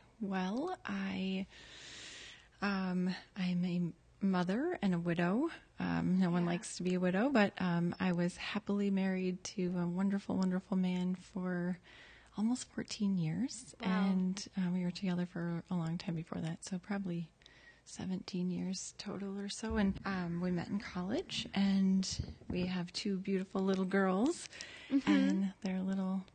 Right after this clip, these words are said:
Speaker 1: powder kegs of little girls. They're pretty feisty. It's wonderful. I love 'em.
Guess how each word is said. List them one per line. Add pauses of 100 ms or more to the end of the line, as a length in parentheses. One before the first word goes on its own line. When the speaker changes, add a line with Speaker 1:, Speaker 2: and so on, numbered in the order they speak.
Speaker 1:
powder
kegs
of
little
girls.
They're
pretty
feisty.
It's (240)
wonderful. (220)
I
love
'em.